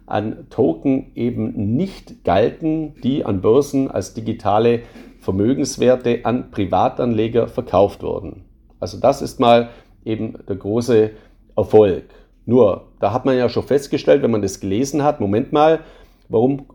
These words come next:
wo kommt jetzt die Zahl siebenhundertsiebenundfünfzig Millionen U-S-Dollar an Token an Privatanleger her, wenn doch vorher der Vorwurf der Anklageschrift war, eins Komma achter Milliard, äh, eins Komma achtunddreißig Milliarden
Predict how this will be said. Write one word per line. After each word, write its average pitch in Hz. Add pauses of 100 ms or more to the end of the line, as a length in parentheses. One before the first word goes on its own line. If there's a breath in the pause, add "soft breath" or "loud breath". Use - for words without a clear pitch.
(100)
wo 123
kommt 143
jetzt 127
die 120
Zahl 120
siebenhundertsiebenundfünfzig 120
Millionen 110
U-S-Dollar 120
an 95
Token 127
an 104
Privatanleger 95
her, 117 (320 loud breath)
wenn 113
doch 110
vorher 135
der 101
Vorwurf 135
der -
Anklageschrift 131
war, 113 (400 loud breath)
eins 123
Komma 117
achter 156
Milliard, 95 (100)
äh, 120
eins 120
Komma 120
achtunddreißig 101
Milliarden 87